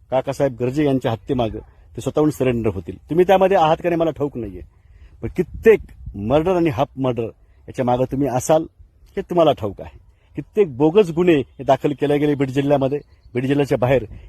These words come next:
यामागे तुम्ही आहात. तुमचे फोन रेकॉर्डिंग आहेत पोलिसाकडे सुद्धा. तुमच्या हातामध्ये सरेंडर होणं एवढंच आहे. कारण जेव्हा किशोर फड यांचं खूप मोठं बॅनर लागलं होतं अंबाजोगाईत,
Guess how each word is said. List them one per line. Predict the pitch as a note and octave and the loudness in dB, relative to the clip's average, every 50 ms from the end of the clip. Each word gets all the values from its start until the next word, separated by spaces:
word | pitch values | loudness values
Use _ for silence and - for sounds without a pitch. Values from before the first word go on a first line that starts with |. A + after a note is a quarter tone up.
| - B2+ | -4 -2
यामागे | B2 B2 B2+ B2+ C3+ - - | 0 0 2 0 0 -2 -4
तुम्ही | C3+ A#2+ A#2+ | -4 -2 -2
आहात. | G#2 F2+ E2+ F2 - - | -2 -2 -6 -8 -10 -8
तुमचे | - E3+ E3+ - F#3+ | -8 -6 -2 -2 -2
फोन | - - F3+ F3+ E3 | 0 2 2 2 4
रेकॉर्डिंग | E3 D#3 - E3+ E3 D#3 C#3 A#2 A2+ - _ _ _ - | 2 2 4 2 2 2 0 -4 -6 -10 _ _ _ -6
आहेत | B2+ C#3+ C#3+ - | -2 -2 -2 -2
पोलिसाकडे | - A#2 G#2+ G2+ - F#2+ - F#2 E2 D#2+ | -4 -8 -8 -8 -8 -10 -10 -12 -14 -16
सुद्धा. | - - - - - _ - - - - - - - - - - - - - - - - _ _ - _ _ _ - _ - - - - - - - - - - - - - - - - - - | -18 -20 -20 -20 -20 _ -20 -20 -20 -20 -20 -20 -20 -20 -20 -20 -20 -20 -20 -20 -20 -20 _ _ -20 _ _ _ -20 _ -20 -20 -20 -20 -20 -20 -20 -20 -20 -20 -20 -20 -20 -20 -20 -20 -8 -4
तुमच्या | E3+ F3 E3 A3+ F#3+ | -4 2 4 6 4
हातामध्ये | G3 - G3+ F#3+ F#3+ F#3+ F3 D#3+ C#3 A#2+ - - - - - _ | 6 6 4 4 4 4 4 2 2 0 -4 -12 -20 -20 -20 _
सरेंडर | - - D3+ D3 E3 E3 E3 E3+ E3+ | -6 -4 0 2 2 2 4 2 2
होणं | D#3 B2 C#3 D3 D#3 | 2 2 2 2 2
एवढंच | D3 C#3 C3 B2+ A#2 - G#2 | 2 4 4 2 0 0 -2
आहे. | F2 - - - - - - - - - - - - - - - - - | -8 -10 -12 -14 -14 -16 -16 -16 -18 -20 -16 -16 -16 -16 -16 -14 0 4
कारण | D3+ D#3+ E3+ D#3 C3+ B2+ A#2+ - - - - - - - - | 4 4 6 4 2 -2 -6 -8 -6 -6 -6 -6 -8 -10 -6
जेव्हा | A#2 C3 C#3 D#3+ F3 F#3 - - _ _ _ _ - - _ - _ _ _ _ | -4 -2 0 0 0 0 -2 -6 _ _ _ _ -20 -20 _ -20 _ _ _ _
किशोर | C#3+ C#3 - G3 G3 F#3 | -12 -4 0 0 0 0
फड | D3+ - - F3+ C#3+ G2+ F#2+ - _ _ - _ _ _ - | 0 0 0 0 0 0 -4 -12 _ _ -20 _ _ _ -18
यांचं | D3+ E3 - G3 - - | -16 -8 -8 -8 -8 -4
खूप | - G#3+ A#3+ - - | -2 -2 -2 0 2
मोठं | G3 F#3+ F3+ F#3 D#3+ | 2 2 2 4 4
बॅनर | D3+ D3 D3+ D3+ C#3 | 4 4 4 4 4
लागलं | C#3 C3 A#2+ B2 A#2+ | 4 2 2 2 0
होतं | A2+ A2+ A2+ - C3+ | 0 0 0 0 0
अंबाजोगाईत, | B2+ B2 A#2+ A#2+ A2+ B2 C3 C#3 | 0 2 0 0 -2 -2 -4 -6